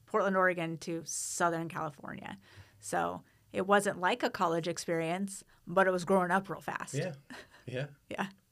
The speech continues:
Speaker 2: Kids.
Speaker 1: Yeah.
Speaker 2: Did you have kids right away?
Speaker 1: Uh, no, well, Mike already had Anthony.
Speaker 2: Oh, that's right.
Speaker 1: Yeah,
Speaker 2: Okay.
Speaker 1: so, uh, Anthony was four when we got married.
Speaker 2: You were an Insta family like me.
Speaker 1: I,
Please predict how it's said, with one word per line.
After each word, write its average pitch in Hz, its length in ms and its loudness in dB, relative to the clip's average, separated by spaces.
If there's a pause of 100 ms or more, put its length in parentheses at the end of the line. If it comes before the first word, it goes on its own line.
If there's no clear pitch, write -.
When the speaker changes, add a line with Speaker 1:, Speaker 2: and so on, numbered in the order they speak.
(220)
Speaker 2:
Kids. 135 440 -6 (400)
Speaker 1:
Yeah. 233 260 6 (240)
Speaker 2:
Did 110 140 -6
you 110 80 -4
have 107 100 -6
kids 110 240 -10
right 135 140 -6
away? 160 160 -10 (400)
Speaker 1:
Uh, 214 480 10
no, 240 160 4
well, 226 320 6
Mike 214 340 4
already 196 240 4
had 196 160 -2
Anthony. 175 400 -4
Speaker 2:
Oh, 127 120 4
that's 113 200 -4
right. 104 140 -6
Speaker 1:
Yeah, 156 220 4
Speaker 2:
Okay. 117 80 -6
Speaker 1:
so, 175 420 2 (380)
uh, 180 600 2
Anthony 202 460 0
was 175 640 -2 (800)
four 190 720 -2 (120)
when 196 160 0
we 190 100 2
got 185 160 -2
married. 190 420 -2 (160)
Speaker 2:
You 143 140 0
were 269 60 0
an 285 80 0
Insta 202 420 2
family 170 380 2
like 160 220 2
me. 208 260 -6
Speaker 1:
I, 226 280 10